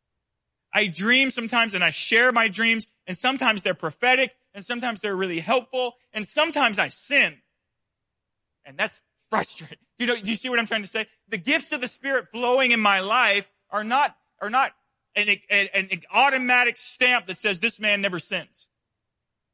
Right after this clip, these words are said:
The fact that I pray in tongues does not mean that I never get in little tiffs with my wife. And, and, and, I, and these things coexist where I'm leaning into the Spirit. I'm growing, I'm learning. But just, just because I express,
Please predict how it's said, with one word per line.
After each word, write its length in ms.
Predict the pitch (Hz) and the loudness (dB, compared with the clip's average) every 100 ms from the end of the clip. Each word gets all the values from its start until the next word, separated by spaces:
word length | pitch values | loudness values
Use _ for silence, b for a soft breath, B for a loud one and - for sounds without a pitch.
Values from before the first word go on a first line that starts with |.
| _ _ _ _ - | _ _ _ _ -10
The 60 | |
fact 300 | 175 254 269 | 2 2 2
that 100 | 269 | 2
I 120 | 233 | 0
pray 260 | 220 262 247 | 0 -2 -2
in 140 | 220 | -4
tongues 560 | 185 269 226 196 208 - _ - | -4 -2 -2 -4 -14 -18 _ -6
does 200 | 208 196 | -6 0
not 320 | 233 294 208 | 4 4 2
mean 340 | 202 190 196 196 | -4 -4 -4 -2
that 100 | 190 | 0
I 120 | 196 | 0
never 520 | 208 240 202 196 180 _ - | 0 -2 -2 -4 -6 _ -6
get 160 | 220 190 | -4 -4
in 80 | 202 | -6
little 160 | 196 | -8
tiffs 300 | 170 226 - | -4 -4 -4
with 100 | 185 | -8
my 140 | 170 160 | -8 -4
wife. 260 | 165 120 _ _ _ _ _ _ _ _ _ _ _ _ _ _ _ - | -4 -6 _ _ _ _ _ _ _ _ _ _ _ _ _ _ _ -8
And, 220 | 190 170 _ | -8 -8 _
and, 220 | 185 185 165 - | -6 -6 -8 -10
and, 160 | 185 185 | -8 -4
I, 140 | 190 208 | -6 -6
and 160 | 208 | -8
these 220 | 214 254 | -6 -6
things 220 | - 233 - | -4 -6 -4
coexist 600 | 233 220 190 349 - - _ _ - | -4 -2 0 -2 -2 -12 _ _ -8
where 100 | 208 | -6
I'm 240 | 190 208 | -6 -2
leaning 380 | 262 285 269 247 | 0 2 2 0
into 160 | 233 | -2
the 80 | 220 | -8
Spirit. 400 | - - 196 175 _ - | -10 -8 -10 -10 _ -8
I'm 160 | 185 180 | -8 -8
growing, 520 | 160 247 277 277 240 | -2 2 4 2 0
I'm 220 | 196 190 | -4 -4
learning. 340 | 190 214 196 165 _ - | -4 -4 -6 -10 _ -18
But 120 | 185 | -12
just, 360 | 240 269 - 175 | -6 -6 -8 -8
just 200 | 254 - | -8 -8
because 300 | 285 269 233 | -6 -2 0
I 100 | 214 | 0
express, 600 | 185 - - 226 220 | 0 -12 -6 -4 -4